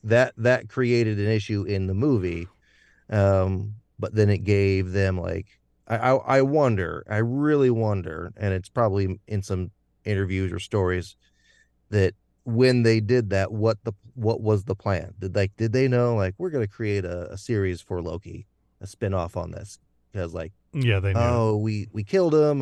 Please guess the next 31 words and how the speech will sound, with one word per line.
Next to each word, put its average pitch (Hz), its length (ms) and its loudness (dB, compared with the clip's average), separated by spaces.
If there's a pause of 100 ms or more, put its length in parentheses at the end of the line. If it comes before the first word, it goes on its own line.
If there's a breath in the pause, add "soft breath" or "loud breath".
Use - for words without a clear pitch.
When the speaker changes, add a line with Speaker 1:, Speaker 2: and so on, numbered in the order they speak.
(100)
Speaker 1:
Like, - 220 -14
everybody's 104 500 -10
like, 98 200 -10
"Oh, 117 440 -6
no, 113 500 -6
did 113 120 -8
we 113 140 -4
really 139 220 -4
do 151 180 -6
that?" 143 420 0
And 110 240 -4
then, 113 240 0
like, 98 380 -4 (460)
but 95 120 -12
that 90 100 -4
was 98 140 -2
all 98 120 2
kind 90 200 -8
of 101 100 -14
tied - 300 -8
into - 180 -12
the 107 100 -14
same. 104 220 -14
So 107 240 0 (520 loud breath)
it, 113 160 -2
it's 117 200 0
just 123 180 -2
an 110 120 4
interesting 107 540 0
thing 98 400 0
that 85 220 -2